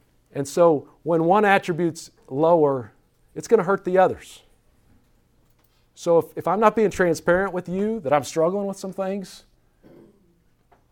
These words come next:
how good's my Bible engagement gonna be? How, how good's my service gonna be? Am I gonna wanna come serve alongside you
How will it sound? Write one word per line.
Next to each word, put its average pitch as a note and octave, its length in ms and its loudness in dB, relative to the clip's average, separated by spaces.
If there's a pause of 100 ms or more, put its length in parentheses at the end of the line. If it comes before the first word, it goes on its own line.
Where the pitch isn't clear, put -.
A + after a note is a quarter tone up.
(240)
how A#3+ 120 -6
good's F#3+ 240 -2
my D3+ 140 -2
Bible A#2+ 300 -4
engagement G#2 460 -10
gonna G2+ 160 -16
be? F2 140 -20
How, A#3 280 -6 (160)
how A3+ 120 -8
good's A#3 220 -10
my F#3 120 -6
service F3+ 460 -8
gonna G#2 180 -16
be? F#2+ 140 -18
Am F#2+ 100 -16
I D3+ 80 -8
gonna A3 180 -4 (120)
wanna F#3+ 240 -6
come D#3 160 -6
serve D#3+ 320 -4
alongside E3+ 640 -4
you G#3+ 260 -8